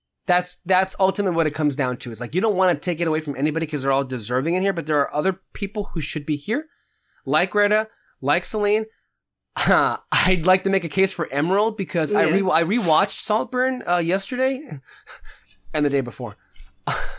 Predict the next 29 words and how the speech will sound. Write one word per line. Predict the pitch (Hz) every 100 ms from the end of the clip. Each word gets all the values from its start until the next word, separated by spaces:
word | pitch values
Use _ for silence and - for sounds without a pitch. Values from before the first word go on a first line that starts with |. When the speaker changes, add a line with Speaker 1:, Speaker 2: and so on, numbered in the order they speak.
| - - - - -
Speaker 1:
Uh, | 190 -
and | 185 180
I | 208
feel | 208 226
like | 240 214
the | 196
direction | 170 165 147 165 - 214
of | 190
that | 180 156
film | - 143 139 135 131 127 - - - - _ _ _
is | 151 143
pretty | 190 175
fucking | 156 156 143 123
great. | 110 104 95 - _ _ _ _ _ _ _ _ _ _ _ _ -
But | 160 -
you | 190
know | 311
who | - 196
else | 160 262 294
should | 339 277
be | 339
here? | 277 359 392 _ _ _
And | 170
I | 175
think | 170 262 -
who | 226 190
else | 180 208
deserves, | 220 160 131 151 202 202 - -
um, | 165 156 151 147 139